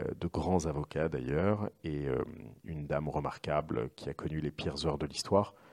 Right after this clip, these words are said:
sur un terrain, euh, euh, épouvantablement difficile que je suis allé visiter, euh, il y a quelques années, et qui en est revenue et qui a construit une carrière exceptionnelle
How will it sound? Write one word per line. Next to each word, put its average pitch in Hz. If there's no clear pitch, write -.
sur -
un 78
terrain, 80
euh, 69
euh, -
épouvantablement 78
difficile 76
que -
je -
suis 78
allé 76
visiter, 73
euh, 69
il 73
y -
a 73
quelques -
années, 104
et -
qui -
en 85
est 85
revenue 82
et 87
qui -
a -
construit -
une 80
carrière 76
exceptionnelle 78